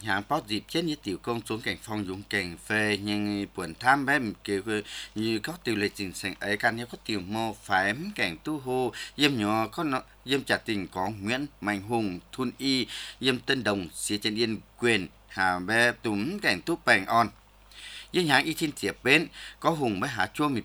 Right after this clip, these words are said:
bì cái phế bé tiểu nôm nhà nhiệt số béo lì dũng cảnh phong, cảnh phê, yêm quý công ty cổ phần, dấu cảnh phong dũng cảnh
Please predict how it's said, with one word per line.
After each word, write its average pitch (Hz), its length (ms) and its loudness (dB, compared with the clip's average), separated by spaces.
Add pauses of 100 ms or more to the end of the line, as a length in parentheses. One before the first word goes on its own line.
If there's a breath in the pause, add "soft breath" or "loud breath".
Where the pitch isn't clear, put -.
bì 92 120 -4
cái 98 160 -4
phế 139 220 0
bé 214 240 -4
tiểu 107 180 0
nôm 151 220 0 (100)
nhà 110 160 4
nhiệt 98 260 0
số 101 180 -2 (140)
béo 143 220 8
lì 107 200 -2
dũng 101 140 0
cảnh 104 260 0 (100)
phong, 120 360 4 (100)
cảnh 107 140 -2
phê, 123 340 6 (220)
yêm 120 140 2 (380)
quý 110 180 0
công 127 180 -4
ty 127 280 0
cổ 90 300 -2
phần, 101 280 0 (500 loud breath)
dấu 117 300 2 (540 loud breath)
cảnh 120 180 4
phong 127 260 2
dũng 98 140 -2
cảnh 110 300 2